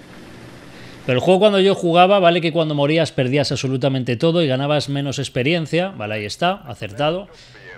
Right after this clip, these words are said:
Eh, que aquí, o sea, aquí aunque mueras, ganas más experiencia que antiguamente, ¿vale?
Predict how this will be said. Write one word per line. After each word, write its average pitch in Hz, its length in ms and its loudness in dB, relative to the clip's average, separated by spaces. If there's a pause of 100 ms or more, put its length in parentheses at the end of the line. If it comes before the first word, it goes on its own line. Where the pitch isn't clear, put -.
(260)
Eh, 139 420 4
que 131 120 2
aquí, 180 420 0
o - 60 -18
sea, 127 100 -4
aquí 123 180 0
aunque 151 280 0
mueras, 175 600 0 (300)
ganas 160 320 0
más 160 160 -8
experiencia 151 460 -4
que 139 80 -4
antiguamente, 113 680 -4 (220)
¿vale? 110 340 -2